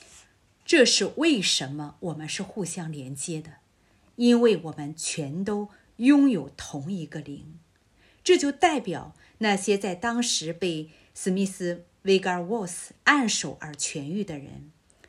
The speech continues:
不是他医治他们，是在他里面神的灵医治他们。这跟你所拥有的是同一个灵，你拥有和史密斯·威格尔沃斯同样的灵。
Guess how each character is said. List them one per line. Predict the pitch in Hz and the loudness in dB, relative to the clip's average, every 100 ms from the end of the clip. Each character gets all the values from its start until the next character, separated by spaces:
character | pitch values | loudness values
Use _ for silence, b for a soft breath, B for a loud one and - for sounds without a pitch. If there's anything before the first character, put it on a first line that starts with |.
| _ | _
不 | 196 240 | 0 2
是 | 226 | -2
他 | - - 285 294 | -6 -6 -4 -6
医 | - 190 175 | -4 -2 -2
治 | 175 | -4
他 | 147 - 147 | -10 -10 -14
们， | 139 - _ b b b - | -16 -20 _ b b b -4
是 | - 220 | 2 2
在 | - 262 | 4 4
他 | 202 - | 2 -4
里 | 202 185 | -2 -2
面 | 151 170 | -2 -4
神 | 165 - 160 156 | -2 0 0 -2
的 | 208 | -4
灵 | 151 143 143 190 - _ | -4 -6 -6 -10 -12 _
医 | 202 185 | 0 0
治 | 165 180 | 0 -6
他 | 143 - 147 | -8 -10 -16
们。 | 139 143 _ _ b b b b - | -18 -20 _ _ b b b b 2
这 | 339 294 | 6 6
跟 | 294 262 - _ - | 6 4 0 _ 0
你 | 196 185 180 180 - | 4 4 4 -2 -10
所 | - - 185 | 2 6 6
拥 | 170 277 294 | 6 4 6
有 | 262 143 | 4 0
的 | - - - | -6 -16 -12
是 | - - | -6 -6
同 | 156 - 156 139 | -6 -10 -12 -8
一 | 220 202 | -8 -6
个 | 170 | -8
灵， | 143 123 - - _ b b b - | -8 -12 -18 -20 _ b b b 0
你 | 226 226 | 4 8
拥 | 285 311 | 8 8
有 | 240 170 | 8 4
和 | 202 | -2
史 | 196 - | -4 -2
密 | 190 | -2
斯· | 190 190 170 | -2 -4 -2
威 | 214 | 0
格 | 175 | -2
尔 | 170 | -2
沃 | 214 196 | 0 0
斯 | 160 - b b b _ | -4 -12 b b b _
同 | - 185 170 247 | -4 -2 2 4
样 | 320 247 | 4 2
的 | 170 | -4
灵。 | 135 120 - | -10 -12 -14